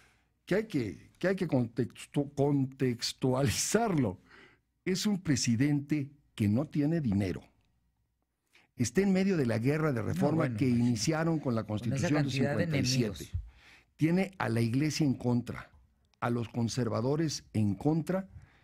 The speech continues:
Speaker 1: y ellos tienen el manejo de, eh, los, los militares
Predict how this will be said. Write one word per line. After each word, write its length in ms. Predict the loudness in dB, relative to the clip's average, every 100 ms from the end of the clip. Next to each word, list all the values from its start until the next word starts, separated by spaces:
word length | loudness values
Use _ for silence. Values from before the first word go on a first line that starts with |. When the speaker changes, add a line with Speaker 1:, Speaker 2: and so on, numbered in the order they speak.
| _ 0
Speaker 1:
y 160 | 2
ellos 300 | 2 2 0
tienen 420 | 2 2 2 0 -4 -20 -6
el 140 | 0 2
manejo 640 | 2 0 0 0 -2 -4 -8
de, 400 | -4 -2 -4 _ _ _ -4
eh, 1000 | -2 0 0 -2 -2 -2 -4 -6 -8 -8
los, 380 | -2 0 0 -2
los 180 | 0 2
militares 800 | 2 0 -2 -2 0 -2 -6